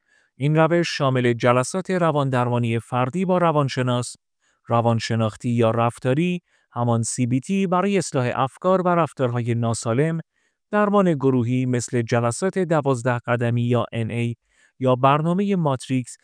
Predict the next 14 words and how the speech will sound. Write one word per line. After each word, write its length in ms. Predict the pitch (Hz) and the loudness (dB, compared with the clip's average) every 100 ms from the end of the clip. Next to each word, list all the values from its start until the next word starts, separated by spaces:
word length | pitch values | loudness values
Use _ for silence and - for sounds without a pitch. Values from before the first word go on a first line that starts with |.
| _ _ - | _ _ -6
و 100 | 117 | -2
گاهی 340 | 120 117 123 | 2 2 2
مشاوره 680 | 123 139 - 165 180 208 190 | 0 -2 0 0 2 0 -2
خانوادگی 720 | - 156 151 143 131 123 127 | 0 0 2 2 2 0 -2
برای 340 | 131 147 151 135 | 0 0 0 0
بهبود 460 | 131 131 - 190 | 0 0 -2 0
روابط 540 | 185 165 127 123 120 123 | 2 2 2 0 0 -2
آسیب 480 | 113 123 - 170 | -4 -4 -4 -6
دیده 260 | 147 165 127 | -6 -4 -6
است. 260 | 95 - - _ _ _ _ _ _ | -8 -18 -20 _ _ _ _ _ _
رواندرمانی 800 | - 120 120 120 120 120 143 185 | 0 4 4 4 2 0 0 2
باعث 340 | 185 185 180 - | 2 2 2 -2
کاهش 420 | 160 147 127 120 | -4 -2 -2 -2
اضطراب، 560 | 113 - 113 120 139 | -4 -4 -2 0 2